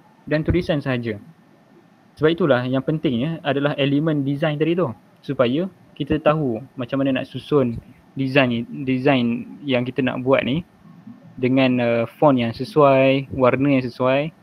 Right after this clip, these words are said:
Macam yang saya sebut tadi, bila warna gelap di belakang, di depan kena warna cerah. Kan? Supaya dia jelas, dia terang. "Our website is currently under construction." Kan? So,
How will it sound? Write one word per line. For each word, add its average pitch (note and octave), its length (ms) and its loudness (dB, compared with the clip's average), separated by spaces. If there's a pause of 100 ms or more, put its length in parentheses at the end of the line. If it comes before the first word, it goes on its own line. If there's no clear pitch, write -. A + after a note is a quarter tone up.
(500)
Macam C#3 160 -2
yang C3 80 -2
saya C#3 160 0
sebut C3 160 -4
tadi, D3 240 -2
bila B2+ 480 0
warna C3 160 0
gelap C3+ 400 0
di C3 160 -2
belakang, E3+ 400 0 (880)
di B2+ 160 0
depan D3 240 2
kena A#2+ 240 -4
warna A2+ 160 0
cerah. A2+ 320 -2 (460)
Kan? A#2 240 -6
Supaya B2+ 240 0
dia B2+ 140 0 (340)
jelas, B2 480 0
dia B2+ 160 -2
terang. A2 320 -4 (480)
"Our A#2 240 2
website C#3 320 -2
is B2+ 80 -6
currently B2 480 -2
under A#2+ 240 -4
construction." - 640 -6 (720)
Kan? A#2 160 -10 (160)
So, E3+ 320 4